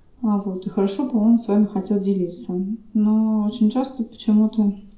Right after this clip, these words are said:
нет таких доверительных отношений, и вот как раз из-за этого, а, случаются эксцессы. Бывает, что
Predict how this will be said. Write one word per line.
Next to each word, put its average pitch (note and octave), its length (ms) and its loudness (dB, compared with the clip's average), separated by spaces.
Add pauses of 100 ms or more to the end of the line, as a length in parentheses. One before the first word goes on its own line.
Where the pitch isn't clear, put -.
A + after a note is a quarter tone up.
(100)
нет A3 240 8
таких G3 260 -2
доверительных G3 580 0
отношений, G#3 800 4
и G3 80 0
вот A3 120 -4
как - 180 -8
раз A3 240 0
из-за G#3+ 160 0
этого, A#3+ 340 0 (680)
а, G3 260 4
случаются G#3+ 800 -2 (1000)
эксцессы. G3 680 -2
Бывает, G#3 320 2
что G3+ 440 -2